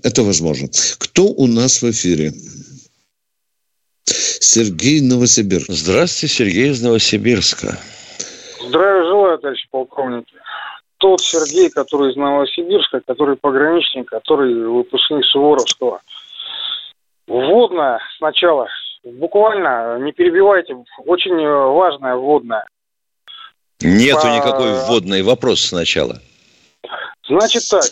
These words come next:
Speaker 3: э, мне сорок два года. Вот, был,
Speaker 1: Немножко о
Speaker 3: участвовал.
Speaker 1: себе.
Speaker 3: Да, был, участвовал,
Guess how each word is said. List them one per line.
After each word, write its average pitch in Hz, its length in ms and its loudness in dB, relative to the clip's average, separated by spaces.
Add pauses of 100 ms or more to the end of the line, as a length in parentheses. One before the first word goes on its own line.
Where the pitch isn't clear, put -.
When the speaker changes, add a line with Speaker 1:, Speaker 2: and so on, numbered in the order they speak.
(140)
Speaker 3:
э, 120 420 -4 (320)
мне 143 480 2
сорок 175 300 2
два 190 160 4
года. 196 400 2 (720)
Вот, 156 360 2
был, 233 300 2
Speaker 1:
Немножко 160 360 6
о 247 60 4
Speaker 3:
участвовал. - 280 2
Speaker 1:
себе. 87 140 0 (1300)
Speaker 3:
Да, 180 320 4
был, 247 280 2
участвовал, 190 680 0